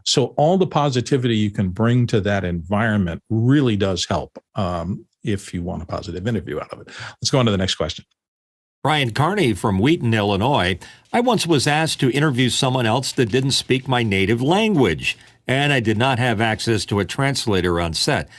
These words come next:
Speaker 2: How would you approach that situation?"
Speaker 1: Mitch, take it away for a beginning.
Speaker 2: I would reschedule. There's just no way you're gonna be able to manage that interview properly.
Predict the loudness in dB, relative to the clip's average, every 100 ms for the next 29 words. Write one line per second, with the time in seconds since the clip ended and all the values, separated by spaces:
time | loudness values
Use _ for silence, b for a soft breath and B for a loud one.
0 | B B 0 2 2 2 2 2 2 -2
1 | -2 -2 -2 -2 -2 -2 0 0 0 -4
2 | -10 -16 _ _ _ _ _ _ _ _
3 | _ _ _ 0 0 2 0 2 2 2
4 | 0 0 0 -2 -6 _ _ _ _ _
5 | _ -2 2 4 4 2 2 0 0 0
6 | 0 0 0 -2 0 0 2 2 2 2
7 | 0 0 0 0 0 0 0 0 0 -2
8 | -4 -4 -4 -4 -4 -2 -2 -2 -4 -4
9 | -2 -2 -4 -6 -8 -12